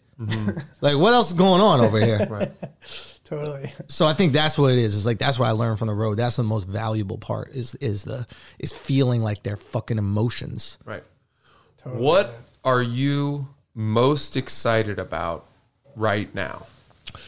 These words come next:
Speaker 2: Comedy, man. Comedy is in a great position, man. Like, when you see the biggest comic in the world, Dave Chappelle, like,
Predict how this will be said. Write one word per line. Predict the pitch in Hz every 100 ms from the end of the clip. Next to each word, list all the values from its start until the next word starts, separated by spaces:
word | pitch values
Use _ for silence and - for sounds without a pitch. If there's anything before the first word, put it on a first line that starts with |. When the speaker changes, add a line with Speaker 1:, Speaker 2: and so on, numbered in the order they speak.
| - - - -
Speaker 2:
Comedy, | 123 117 113 104
man. | 107 104
Comedy | - 123 120 120
is | 104
in | 110
a |
great | 95 95 104 107 -
position, | 127 101 107 - 101
man. | 101
Like, | 104 101
when | 120
you | 143
see | 147 -
the | 127
biggest | 98 123 123 120 - - - _ _ _ _
comic | - 127 120 104
in | 110
the | 101
world, | 101 107 107 101 98 - _
Dave | 117 113
Chappelle, | 107 104 - 117 107
like, | 98 98 107